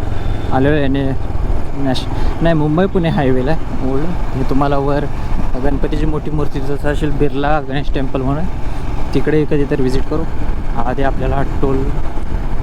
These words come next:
पार करायचा आपल्याला जा तिकडे जाण्यासाठी.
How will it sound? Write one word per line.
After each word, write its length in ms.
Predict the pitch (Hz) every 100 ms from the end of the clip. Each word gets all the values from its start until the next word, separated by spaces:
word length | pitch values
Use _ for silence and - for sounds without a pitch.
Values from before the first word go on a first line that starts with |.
| -
पार 140 | 123 120
करायचा 360 | 127 120 143 156 - - - - - - - - -
आपल्याला 580 | - - 123 127 127 123 123 - - - - 123
जा 100 | 120
तिकडे 280 | 117 - 120
जाण्यासाठी. 460 | 123 120 117 127